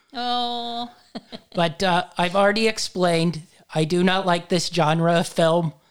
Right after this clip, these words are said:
Speaker 2: I do not really enjoy Italian movies like this, so I am giving it a three.
Speaker 1: Oh!
Speaker 2: Which is probably the highest ranking I give these type of movies.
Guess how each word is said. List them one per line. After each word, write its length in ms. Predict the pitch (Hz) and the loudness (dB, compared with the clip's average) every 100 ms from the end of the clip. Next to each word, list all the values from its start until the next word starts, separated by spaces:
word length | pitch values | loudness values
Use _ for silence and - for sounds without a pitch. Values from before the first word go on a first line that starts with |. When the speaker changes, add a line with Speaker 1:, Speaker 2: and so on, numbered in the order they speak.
| - - - - | -18 -16 -16 -4
Speaker 2:
I 120 | 147 | -2
do 160 | 156 180 | 2 2
not 300 | 185 170 - | 2 0 0
really 380 | 196 190 202 190 | 0 2 2 2
enjoy 600 | 185 175 175 175 180 165 | 0 2 4 4 2 -2
Italian 580 | 165 - 185 160 170 165 | -6 -2 0 2 0 0
movies 380 | 151 139 143 139 | 0 -2 -4 -4
like 260 | 143 135 - | -6 -6 -6
this, 220 | 143 139 | -6 -4
so 420 | - 151 151 147 - - - _ _ _ _ _ | -2 -2 -2 -4 -20 -20 -20 _ _ _ _ _
I 60 | 165 | -2
am 200 | 170 175 | 0 0
giving 360 | 160 208 226 220 | 2 2 2 2
it 80 | 208 | 2
a 80 | |
three. 600 | 208 - 180 165 123 117 _ _ 302 | 0 0 2 2 0 -8 _ _ 0
Speaker 1:
Oh! 840 | 370 370 330 269 - 156 143 143 _ | 2 4 4 2 -2 -4 -8 -12 _
Speaker 2:
Which 500 | 185 196 208 - - - - - _ _ _ _ _ _ _ | -2 0 0 -4 -6 -10 -18 -20 _ _ _ _ _ _ _
is 200 | 185 - | -6 -6
probably 340 | - 247 247 | -2 0 0
the 140 | 202 190 | 0 2
highest 360 | 196 190 - | 2 2 2
ranking 380 | 175 170 170 165 | 0 0 0 0
I 120 | 165 | 0
give 480 | 156 190 165 156 - | 0 2 2 0 -4
these 260 | 165 156 147 | -2 -2 -2
type 300 | - 151 151 | -2 -2 -2
of 160 | 151 147 | -4 0
movies. 540 | 170 160 160 147 | 0 0 -2 -2